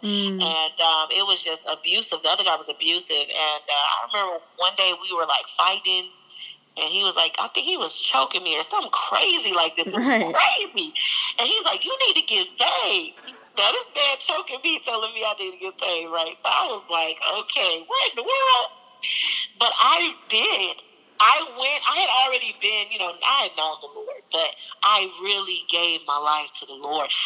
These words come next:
Speaker 2: And I remember that there were this, this group on a, a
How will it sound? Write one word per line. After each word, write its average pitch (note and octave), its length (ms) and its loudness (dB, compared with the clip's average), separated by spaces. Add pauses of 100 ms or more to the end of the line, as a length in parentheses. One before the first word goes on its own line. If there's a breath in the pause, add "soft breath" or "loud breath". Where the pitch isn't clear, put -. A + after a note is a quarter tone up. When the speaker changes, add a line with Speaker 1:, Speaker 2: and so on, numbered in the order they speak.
Speaker 2:
And F3+ 60 2
I A3 140 6
remember G#3+ 480 0
that F3 220 0
there G3 160 0
were F#3+ 180 0
this, E3 220 -2 (100)
this D#3+ 280 -2
group G3+ 280 -6 (100)
on E3 160 4 (140)
a, D3 300 0
a C3 160 4